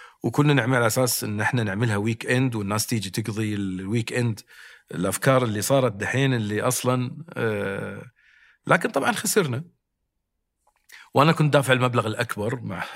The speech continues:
<laughs> في هذا، لأني أنا يعني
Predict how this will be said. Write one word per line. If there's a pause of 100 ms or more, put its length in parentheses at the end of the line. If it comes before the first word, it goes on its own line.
(240)
<laughs>
في
هذا،
لأني
أنا
يعني